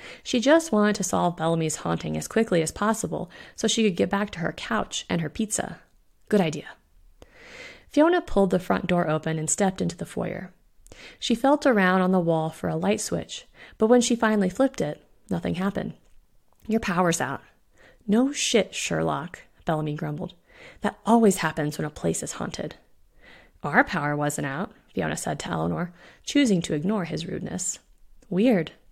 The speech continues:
Eleanor agreed, glancing around. At least she could see in the dark.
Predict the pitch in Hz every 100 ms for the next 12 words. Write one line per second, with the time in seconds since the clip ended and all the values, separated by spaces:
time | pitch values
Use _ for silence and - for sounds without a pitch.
0 | - 170 165 156 156 151 180 - _ -
1 | - - 180 170 165 156 151 147 196 -
2 | _ _ _ - - 220 233 233 233 -
3 | - 320 - 160 190 165 147 196 190 -
4 | -